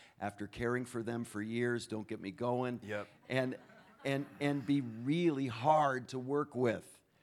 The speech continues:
Speaker 1: And that's part of the glory of it and the challenge of it. You don't get to pick who's in it. And,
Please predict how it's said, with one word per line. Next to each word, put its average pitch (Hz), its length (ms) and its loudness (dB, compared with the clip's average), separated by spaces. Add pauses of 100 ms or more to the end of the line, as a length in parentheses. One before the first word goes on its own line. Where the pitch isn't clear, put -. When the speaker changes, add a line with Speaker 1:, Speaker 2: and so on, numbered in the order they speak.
(640)
Speaker 1:
And 127 260 -2 (180)
that's 131 400 2
part 123 380 2
of 107 60 -4
the 113 80 -4
glory 110 640 0
of 101 140 -6
it 101 60 -8 (160)
and 107 200 -6
the 104 60 -8
challenge 113 480 -6
of 87 160 -12
it. - 120 -20 (680)
You 110 120 -6
don't 120 180 -4
get 123 160 -6
to 131 80 -8
pick 117 260 -8
who's 101 200 -8
in 85 160 -10
it. - 480 -16
And, 101 280 -6